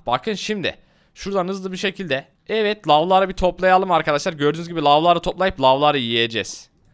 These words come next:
Evet, şunların hepsini şöyle bir alalım. Hızlı bir şekilde bütün lavları topluyorum.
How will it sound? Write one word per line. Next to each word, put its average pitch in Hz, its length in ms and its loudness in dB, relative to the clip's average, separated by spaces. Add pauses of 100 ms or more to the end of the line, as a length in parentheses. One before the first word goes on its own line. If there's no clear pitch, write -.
(680)
Evet, 104 340 -2
şunların 151 400 -4
hepsini 156 260 -4
şöyle 151 260 -2
bir 143 60 -2
alalım. 131 360 2 (1160)
Hızlı 175 260 -4
bir 196 40 -6
şekilde 190 340 -4
bütün 190 260 -4
lavları 175 400 6
topluyorum. 143 560 0